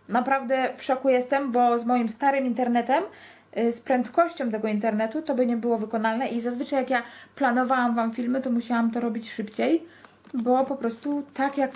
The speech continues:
było w niedzielę, że ja montowałam, wrzucałam, montowałam, wrzucałam, no nie było szans. A w ogóle jeszcze wam powiem, że w niedzielę oglądałam też YouTube'a i było też tak zazwyczaj, że jak oglądałam YouTube'a i wrzucałam film na YouTube'a, nie mogłam oglądać, bo się film zacinał. I tak samo było, że jak Jarek grał, a ja ogląd-, wrzucałam film,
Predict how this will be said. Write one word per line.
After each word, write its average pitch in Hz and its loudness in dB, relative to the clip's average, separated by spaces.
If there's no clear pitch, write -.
było 254 4
w 226 -4
niedzielę, 240 2
że 233 0
ja 233 2
montowałam, 262 0
wrzucałam, 247 -2
montowałam, 233 0
wrzucałam, 226 -2
no 359 2
nie 359 0
było 320 6
szans. 302 -2
A 240 -2
w 247 -6
ogóle 294 0
jeszcze 294 -4
wam 302 0
powiem, 269 0
że 277 -2
w 269 -2
niedzielę 269 2
oglądałam 254 2
też 240 -6
YouTube'a 247 0
i 262 -2
było 269 2
też 269 -4
tak 269 -2
zazwyczaj, 254 0
że 254 0
jak 247 0
oglądałam 247 2
YouTube'a 254 -2
i 220 -4
wrzucałam 240 -2
film 254 0
na 233 4
YouTube'a, 233 -2
nie 285 2
mogłam 247 4
oglądać, 233 2
bo 226 -4
się 214 -10
film 214 -4
zacinał. 214 2
I 330 0
tak 320 -2
samo 311 0
było, 285 2
że 277 2
jak 262 0
Jarek 285 0
grał, 254 0
a - -2
ja 240 0
ogląd-, 233 0
wrzucałam 240 -2
film, 370 2